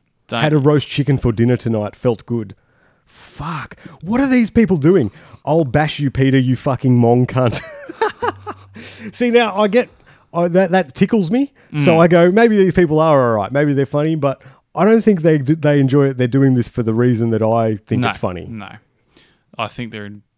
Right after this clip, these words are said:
Speaker 1: sort of think they're getting something out of it.
Speaker 2: Yeah,
Speaker 1: I think
Speaker 2: like
Speaker 1: they're participating in this thing that's bigger than them.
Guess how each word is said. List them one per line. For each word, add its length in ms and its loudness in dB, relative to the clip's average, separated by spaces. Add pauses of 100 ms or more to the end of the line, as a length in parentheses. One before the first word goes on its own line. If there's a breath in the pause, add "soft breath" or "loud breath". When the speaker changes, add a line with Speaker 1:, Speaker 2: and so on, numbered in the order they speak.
(360)
Speaker 1:
sort 280 -10
of 160 -14
think 460 -16
they're 140 -14
getting 240 -12
something 400 -18
out 140 -20
of 100 -20
it. 60 -20 (160)
Speaker 2:
Yeah, 260 -2
Speaker 1:
I 20 -4
think 80 -6
Speaker 2:
like 180 -4
Speaker 1:
they're 80 -12
participating 760 -8
in 80 -10
this 160 -16 (200)
thing 280 -10
that's 120 -14
bigger 300 -10
than 220 -12
them. 180 -12